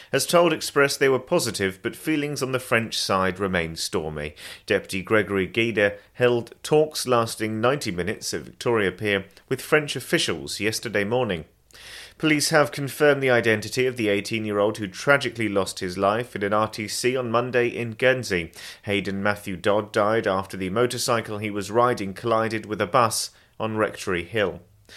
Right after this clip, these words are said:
Damp walls will see Le Bourg's Hospice closed for the rest of the year and inpatients move to a ward at the Princess Elizabeth Hospital.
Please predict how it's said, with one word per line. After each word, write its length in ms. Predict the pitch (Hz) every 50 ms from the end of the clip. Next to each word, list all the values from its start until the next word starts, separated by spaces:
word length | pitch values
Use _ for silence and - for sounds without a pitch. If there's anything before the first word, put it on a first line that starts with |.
| - - - - - - _
Damp 260 | 175 185 180 165 -
walls 600 | 117 143 147 175 180 143 110 92 85 85 - -
will 100 | 113 117
see 220 | 113 - 139 131 123
Le 100 | 123 117
Bourg's 280 | 135 160 175 175 -
Hospice 500 | 143 127 110 - - - - 143 143 -
closed 480 | - - 151 139 139 147 165 180 175 -
for 80 | -
the 80 | 147 127
rest 280 | 123 123 120 - - 127
of 120 | 113 95
the 80 | 107 90
year 340 | 95 95 98 110 135 - -
and 160 | 120 120 117
inpatients 800 | - 139 165 180 180 175 151 120 107 101 101 - 120 117 - -
move 300 | 120 113 110 110 110 110
to 140 | - 147 147
a 40 | 143
ward 440 | 131 123 123 113 110 107 113 113
at 80 | 123 131
the 40 | 139
Princess 540 | - - 120 101 92 - - 101 98 - -
Elizabeth 460 | 123 104 92 - 90 90 110 113 -
Hospital. 580 | - 160 - - - 117 - 117 98 87 82